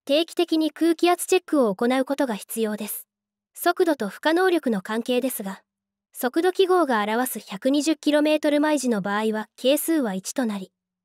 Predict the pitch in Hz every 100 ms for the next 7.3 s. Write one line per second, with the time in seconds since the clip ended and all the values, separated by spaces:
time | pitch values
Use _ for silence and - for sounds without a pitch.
0 | _ - - 311 330 349 302 - 214 190
1 | - 269 311 294 277 277 269 233 220 202
2 | - 277 302 330 269 220 - 185 - _
3 | _ _ _ _ - 233 311 320 349 311
4 | 311 - 285 294 311 302 302 294 311 262
5 | 240 196 202 220 214 214 - - 254 285
6 | - 269 233 311 302 254 - 247 240 208
7 | 190 190